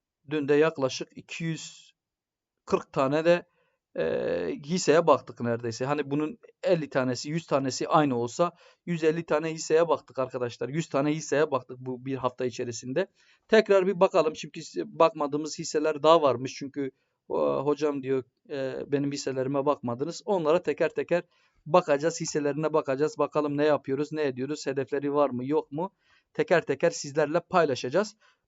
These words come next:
Bu açıklamayı bu şekilde yapmak istedim. Ee, en azından da biraz daha aydınlatıcı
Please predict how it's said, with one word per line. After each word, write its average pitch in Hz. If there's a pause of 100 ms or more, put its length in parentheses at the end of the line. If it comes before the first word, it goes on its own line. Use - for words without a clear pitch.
Bu 180
açıklamayı 170
bu 180
şekilde 160
yapmak 170
istedim. 147
Ee, 151
en 143
azından 135
da 151
biraz 143
daha 143
aydınlatıcı 131